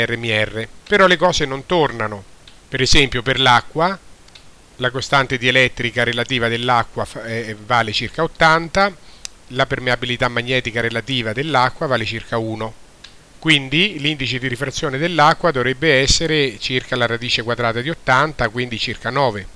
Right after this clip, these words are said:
Cioè la velocità della luce in acqua dovrebbe essere circa un nono di quella nel, nel vuoto, invece è i tre quarti. Cioè la luce, eh, nell'acqua rallenta molto meno di quello che è previsto con questa formula.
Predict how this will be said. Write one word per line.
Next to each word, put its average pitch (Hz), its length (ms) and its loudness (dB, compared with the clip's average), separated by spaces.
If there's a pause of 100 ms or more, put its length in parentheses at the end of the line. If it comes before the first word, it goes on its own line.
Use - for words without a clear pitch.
(280)
Cioè 147 200 0
la 131 80 2
velocità 131 500 0
della 123 180 2
luce 135 260 -4
in 160 80 -4
acqua 139 260 0
dovrebbe 127 400 0
essere 123 300 2
circa 127 340 -4
un 139 160 -4
nono 135 280 2
di 117 120 -4
quella 113 260 -2
nel, 110 300 -6
nel 110 180 -8
vuoto, 120 340 0
invece 147 500 0 (760)
è 147 220 6
i 143 140 -2
tre 147 220 2
quarti. 107 580 0 (320)
Cioè 156 240 2
la 143 100 4
luce, 160 520 0
eh, 120 420 -2
nell'acqua 123 600 0
rallenta 131 440 0
molto 143 340 -4
meno 160 300 2
di 135 100 -4
quello 127 360 0
che 123 320 2
è 117 100 -4
previsto 123 520 -4
con 120 120 -8
questa 110 280 -6
formula. 107 540 -4